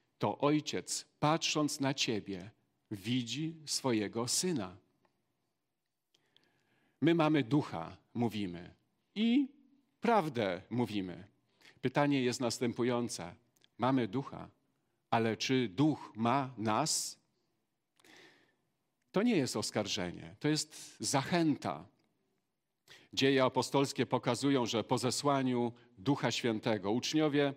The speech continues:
co najmniej siedem razy doświadczali napełniania Duchem Świętym.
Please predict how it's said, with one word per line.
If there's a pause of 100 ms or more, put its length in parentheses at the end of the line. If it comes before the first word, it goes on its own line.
(340)
co
najmniej
siedem
razy (220)
doświadczali
napełniania (280)
Duchem
Świętym.